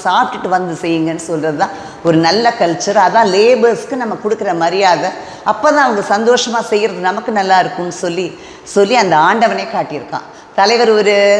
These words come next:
சாங்ல சொன்னாரு, "ஆண்டவன் உலகத்தின் முதலாளி, அவனுக்கு நான் ஒரு தொழிலாளி." ஆனா இந்த ஆண்டவனே எங்க ஊர்ல தொழிலாளியா இருந்து காட்டுறான்.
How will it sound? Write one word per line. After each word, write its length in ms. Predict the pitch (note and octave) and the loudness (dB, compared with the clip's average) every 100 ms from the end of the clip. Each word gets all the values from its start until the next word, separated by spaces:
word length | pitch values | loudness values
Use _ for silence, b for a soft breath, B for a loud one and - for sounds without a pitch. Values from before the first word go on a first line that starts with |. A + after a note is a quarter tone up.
| G3+ - - | -2 -10 -4
சாங்ல 360 | - A3 G#3 G3 G3 | 2 2 2 -4 -6
சொன்னாரு, 440 | F#3+ F#3+ A3 E4+ | -4 -2 0 0
"ஆண்டவன் 560 | G#3+ G#3+ A3 A3+ A3 G#3+ | 0 0 2 0 0 -2
உலகத்தின் 720 | F3 G#3+ B3 C#4 - G3 F3 | -2 -2 -2 -4 -6 -8 -6
முதலாளி, 580 | F3 F3 F3+ F3 F4 F4 B B - | -6 0 2 2 0 -6 B B -6
அவனுக்கு 540 | F3+ G3+ G#3 G3 - E3 | 0 0 0 -4 -4 -2
நான் 340 | D#3+ F3+ F#3+ | 0 0 -2
ஒரு 140 | D#3+ | -6
தொழிலாளி." 520 | D3 D#3 D3+ C3+ A#2+ - - | -6 -6 -4 -4 -6 -10 -6
ஆனா 480 | E3+ F3+ G3 D#3+ F3+ B B - | 0 2 2 2 0 B B -8
இந்த 140 | D3 | 0
ஆண்டவனே 640 | C#3 E3+ A3+ A3 G#3 C4 D4+ | 2 4 2 0 0 -2 -2
எங்க 300 | G3 G3+ A#3 | -2 0 2
ஊர்ல 300 | A3 G#3+ F#3+ | 2 0 -2
தொழிலாளியா 720 | - F3 G3 A3+ A3+ A3+ G3 | -2 0 2 4 4 2 2
இருந்து 300 | F#3 C4 D4 G#3 | -2 -4 -4 -4
காட்டுறான். 420 | E3+ - C3+ | -6 -8 -10